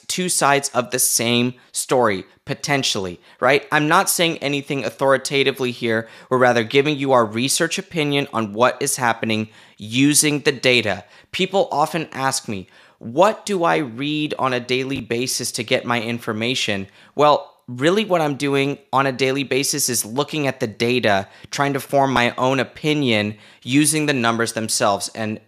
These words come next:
using these numbers, I can tell you that what we're seeing is a contraction in global demand. Remember also that we have shown you in, in the past the sh-,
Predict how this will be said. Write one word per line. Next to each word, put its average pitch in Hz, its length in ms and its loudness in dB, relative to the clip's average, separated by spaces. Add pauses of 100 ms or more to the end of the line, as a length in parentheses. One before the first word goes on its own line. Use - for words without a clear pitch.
using 175 400 -2
these 156 260 -6
numbers, 131 360 0
I 117 100 -2
can 123 180 -4
tell 139 280 0
you 107 260 -2 (200)
that 120 120 2
what 113 180 0
we're 135 120 0
seeing 131 400 0
is - 180 -2
a 160 60 0
contraction 127 840 -2 (280)
in 123 280 2 (120)
global 110 440 0
demand. 98 540 -4
Remember 156 500 4
also 147 400 4
that 131 200 0
we 139 220 -2
have 135 140 -6
shown 143 360 0
you 139 160 -2
in, 123 240 -4 (120)
in 127 120 -6
the 123 80 -2
past 127 480 0
the 117 120 0
sh-, - 220 0